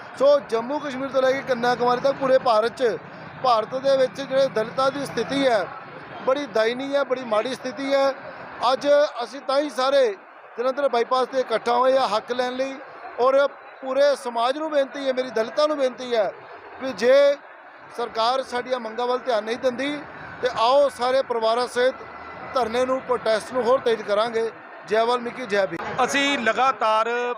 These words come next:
Speaker 2: ਪਿਛਲੇ ਇੱਕ ਹਫ਼ਤੇ ਤੋਂ ਜਿਹੜਾ ਮੰਗ ਕਰ ਰਹੇ ਸੀਗੇ, ਜਿਹੜੀ ਅੰਜਨਾ ਕਸ਼ਯਪ ਹੈ,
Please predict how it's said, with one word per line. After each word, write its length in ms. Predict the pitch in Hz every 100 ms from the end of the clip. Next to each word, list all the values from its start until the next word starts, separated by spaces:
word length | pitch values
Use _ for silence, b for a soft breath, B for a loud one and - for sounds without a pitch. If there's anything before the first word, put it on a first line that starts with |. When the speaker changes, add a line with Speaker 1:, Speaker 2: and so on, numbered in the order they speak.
| 247
Speaker 2:
ਪਿਛਲੇ 340 | - 262 262
ਇੱਕ 160 | 254 262
ਹਫ਼ਤੇ 420 | 202 208 - 254
ਤੋਂ 300 | 254 233 165 143 - - - - - -
ਜਿਹੜਾ 200 | 214 247
ਮੰਗ 260 | 254 226 226
ਕਰ 240 | 254 233
ਰਹੇ 180 | 214 233
ਸੀਗੇ, 400 | 226 226 240 254
ਜਿਹੜੀ 300 | 240 247 254
ਅੰਜਨਾ 300 | 226 233 254
ਕਸ਼ਯਪ 400 | 247 226 262 247
ਹੈ, 280 | 233 190 151